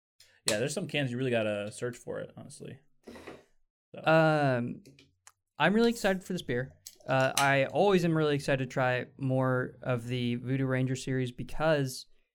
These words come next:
Speaker 2: I used to really like the Voodoo Ranger until Nick and I drank way too much of it in one night.
Speaker 1: Way too much.
Speaker 2: Um, and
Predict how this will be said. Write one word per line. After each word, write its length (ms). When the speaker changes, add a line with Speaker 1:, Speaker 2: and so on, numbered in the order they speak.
Speaker 2:
I 60
used 200
to 80
really 220
like 460
the 120
Voodoo 240
Ranger 480
until 260
Nick 160
and 100
I 60
drank 300
way 480
too 160
much 260
of 60
it 180
in 140
one 220
night. 260
Speaker 1:
Way 200
too 140
much. 880
Speaker 2:
Um, 800
and 520